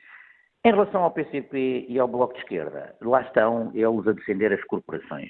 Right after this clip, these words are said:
Quando o Estado, eh, falha, eles não têm alternativa. Quando os privados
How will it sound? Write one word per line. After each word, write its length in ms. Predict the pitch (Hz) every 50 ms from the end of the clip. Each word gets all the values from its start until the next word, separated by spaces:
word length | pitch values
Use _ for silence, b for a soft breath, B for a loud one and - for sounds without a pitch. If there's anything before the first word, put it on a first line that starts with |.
| - - -
Quando 240 | - 139 135 127 123
o 60 | 113
Estado, 640 | - - - 135 123 123 117 104 98 101 87 82 - b b b b b b b -
eh, 420 | 104 101 101 98 92 92 90 90 - -
falha, 500 | 135 120 135 143 143 143 139 135 135 - - - - _
eles 220 | - 127 123 120 -
não 160 | 131 127 123
têm 180 | - - 127 123
alternativa. 760 | 113 113 113 - 98 107 98 - - 87 76 - 73 67 -
Quando 200 | - 117 117 117
os 100 | 123 -
privados 500 | - - 131 135 123 127 135 139 127 -